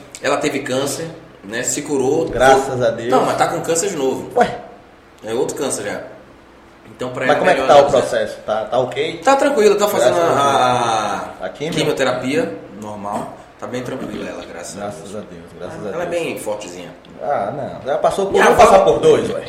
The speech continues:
Speaker 1: Isso, aí minha
Speaker 2: Que é um
Speaker 1: mãe
Speaker 2: câncer.
Speaker 1: também tá de boa.
Speaker 2: É, não,
Speaker 1: Minha
Speaker 2: Deus,
Speaker 1: avó
Speaker 2: Deus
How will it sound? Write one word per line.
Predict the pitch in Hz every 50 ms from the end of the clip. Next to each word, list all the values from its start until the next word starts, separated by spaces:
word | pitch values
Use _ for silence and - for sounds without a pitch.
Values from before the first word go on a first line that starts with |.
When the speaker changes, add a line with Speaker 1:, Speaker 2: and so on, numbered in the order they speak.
| - - -
Speaker 1:
Isso, | 190 - - - - -
aí | - - 403
minha | - - - -
Speaker 2:
Que | - -
é | 220
um | 185
Speaker 1:
mãe | 165 151 156 151
Speaker 2:
câncer. | 175 170
Speaker 1:
também | - - 156 151 143 143
tá | 143 143
de | - 170 185 175
boa. | - - - -
Speaker 2:
É, | 254 262 - - - 226 196 180 180 202 220 226 226 220
não, | 185 156 131 123
Speaker 1:
Minha | - 165 180
Speaker 2:
Deus, | - 160
Speaker 1:
avó | 180
Speaker 2:
Deus | 190